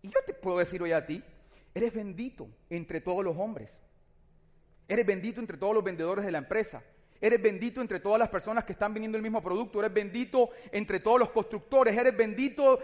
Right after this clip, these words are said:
entre todas las personas que hacen tu negocio. Tu mujer, eres bendita entre todas las mujeres porque has creído cada palabra que ha salido de la boca de Dios para ti". Ahora, el tema con la fe es que a veces la gente dice, "Fe es creer en Dios".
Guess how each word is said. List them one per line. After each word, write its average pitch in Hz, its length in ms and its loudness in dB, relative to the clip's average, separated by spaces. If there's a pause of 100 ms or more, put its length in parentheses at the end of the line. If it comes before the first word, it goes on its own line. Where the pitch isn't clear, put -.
(120)
entre 226 340 0
todas 277 200 6
las 294 100 8
personas 254 360 0
que 277 80 2
hacen 262 180 -2
tu 254 100 -8
negocio. 233 520 4
Tu 285 180 -2
mujer, 277 320 4
eres 269 180 6
bendita 254 300 0
entre 233 180 0
todas 269 220 4
las 262 100 8
mujeres 247 380 6 (300)
porque 220 260 -2
has 247 80 -4
creído 247 540 -2
cada 226 320 8
palabra 220 580 8
que 214 80 -2
ha 208 80 4
salido 240 380 2
de 214 40 2
la 180 100 4
boca 226 280 4
de 190 80 2
Dios 214 180 0
para 170 280 0
ti". - 120 -12 (520)
Ahora, 247 160 4
el 226 160 0
tema 523 260 -2
con 247 220 -2
la 208 120 8
fe 165 600 -4 (260)
es 254 140 0
que 294 100 0
a 262 60 8
veces 262 260 2
la 233 100 2
gente 240 320 0
dice, 220 300 -2
"Fe 269 240 6
es 247 80 4
creer 185 220 0
en 190 80 -2
Dios". 208 240 2